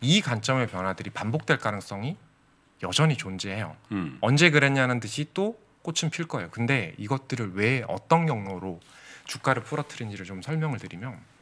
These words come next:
Speaker 1: 어, 가운데 차트를 보세요.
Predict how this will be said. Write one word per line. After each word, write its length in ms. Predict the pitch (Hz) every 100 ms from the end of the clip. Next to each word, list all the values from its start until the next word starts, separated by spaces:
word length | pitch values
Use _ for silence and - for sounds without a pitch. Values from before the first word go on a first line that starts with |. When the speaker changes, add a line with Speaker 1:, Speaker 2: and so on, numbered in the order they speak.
| - - - - - - -
Speaker 1:
어, 460 | 90 85 82 82 - -
가운데 400 | - 117 143 139
차트를 380 | - 98 - 85
보세요. 300 | 85 85